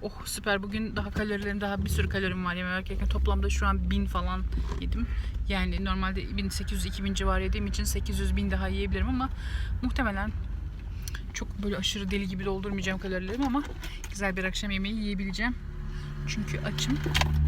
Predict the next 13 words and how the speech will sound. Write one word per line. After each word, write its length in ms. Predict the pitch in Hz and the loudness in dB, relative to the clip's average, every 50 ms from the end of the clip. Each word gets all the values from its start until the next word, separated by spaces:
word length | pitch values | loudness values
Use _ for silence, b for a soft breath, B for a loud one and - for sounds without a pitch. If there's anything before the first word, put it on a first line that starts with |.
| - B B B B B B B B B - - B B B - | 6 B B B B B B B B B 4 4 B B B 2
Anatolia 460 | - 226 226 226 - 240 233 226 208 202 | 2 2 2 2 2 0 0 0 0 0
bugün 340 | 208 202 226 233 233 233 - - | 0 2 2 2 2 0 0 -2
tabii 220 | 240 214 180 180 | -2 0 0 0
ki 200 | - - 226 254 | -2 2 2 4
her 160 | 269 254 190 | 4 4 2
zaman 320 | 170 - - - 175 185 185 | 0 -2 -4 -4 -4 -2 -2
gibi 140 | 214 214 214 - - - - - - - - | -2 -2 -2 -2 -4 -6 -6 -6 -6 -8 -8
<laughs> 460 | - - - - - - - - - | -8 -6 -6 -4 -4 -4 -6 -4 0
huysuz. 540 | 254 262 254 247 - - 240 277 302 - - - B B B B B B B B - 233 | 2 2 4 4 2 0 0 -2 -2 -2 -4 -6 B B B B B B B B -2 2
Ümit 420 | 233 233 220 220 226 240 247 220 | 2 4 6 6 6 6 6 4
ediyorum 340 | 220 185 196 202 220 226 214 | 4 2 2 2 0 0 0
orada 200 | 208 202 196 190 | -2 0 0 -2
huylu 400 | 190 - 214 208 202 196 214 | -2 0 0 0 2 0 0